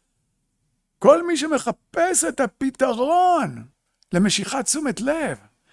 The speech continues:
למשוך תשומת לב, כמה לייקים יש לי, כמה, כמה מצטטים אותי, מה אמרו על-, עליי היום, כן? החיפוש הבלתי פוסק הזה של לייקים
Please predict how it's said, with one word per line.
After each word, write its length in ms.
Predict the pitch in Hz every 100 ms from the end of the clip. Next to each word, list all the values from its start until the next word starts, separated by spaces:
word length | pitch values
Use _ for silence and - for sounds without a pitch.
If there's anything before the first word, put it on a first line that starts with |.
| _ _
למשוך 340 | 131 - 220
תשומת 360 | - 214 190 -
לב, 460 | 180 220 190 117 104 _ _ - - - -
כמה 220 | 196 233
לייקים 600 | 185 175 269 - 185 151
יש 260 | 120 -
לי, 160 | 107 95 _ - - _
כמה, 260 | 170 220 202
כמה 300 | - 202 233 - - -
מצטטים 680 | 165 180 - 160 - 190 247
אותי, 340 | 233 127 107 _ -
מה 220 | 170 220 277
אמרו 360 | 277 233 247
על-, 260 | 285 277 202
עליי 360 | - 143 143
היום, 340 | 120 127 117 110 _ _ -
כן? 160 | 180 196 _ -
החיפוש 540 | - 156 - 302 262
הבלתי 480 | 240 139 269 370 285
פוסק 600 | - 170 - - 311 -
הזה 240 | - - 156
של 260 | - 139
לייקים 440 | 180 269 - 214